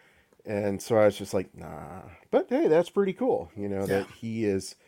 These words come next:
Speaker 1: getting a pretty nice role apparently, though. And like I said, full of spoilers, <laughs> he wasn't around too long in this show.
Speaker 2: <laughs> Uh, I was, I was impressed with his acting, though. I think he did a really good job. You know, he was a very lovable character that,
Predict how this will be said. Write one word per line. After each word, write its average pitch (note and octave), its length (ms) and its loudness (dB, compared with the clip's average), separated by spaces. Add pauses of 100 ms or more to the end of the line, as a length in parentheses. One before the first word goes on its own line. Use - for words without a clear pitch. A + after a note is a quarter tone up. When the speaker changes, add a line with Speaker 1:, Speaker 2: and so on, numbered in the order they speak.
(260)
Speaker 1:
getting G#2+ 280 -2
a F#2 120 0
pretty G#2 340 -8
nice G2 280 -2
role G2+ 240 -2
apparently, G2+ 440 -8
though. F#2 440 -8 (680)
And B2 140 2
like C3+ 180 4
I G#2+ 120 0
said, F#2+ 240 -6
full A#2 160 -4
of F#2 80 -6
spoilers, F#2 600 -10 (200)
<laughs> - 120 -20
he - 240 2
wasn't A2+ 360 4
around G2 340 -2
too F#2+ 100 -10
long F2+ 240 -6
in F#2 100 -8
this F2+ 120 -10
show. - 320 -2
Speaker 2:
<laughs> - 40 -18 (840)
Uh, F#3+ 160 8
I G3 80 12
was, B3+ 260 12
I A3+ 180 12
was A#3+ 200 12
impressed A3+ 380 8
with G3+ 120 4
his F#3 180 4
acting, E3+ 340 2
though. C#3 100 0
I B2+ 80 -2
think G3+ 220 -4
he G#3 80 -10
did F#3+ 160 2
a G3 40 4
really D#3 440 2
good D#3 180 -2
job. D#3 460 0 (340)
You D3+ 80 -2
know, D3 80 2
he D3+ 80 4
was C#3 100 2
a C#3 60 2
very D#3 260 4
lovable D3 400 -2
character D3 500 -2
that, B2+ 240 -8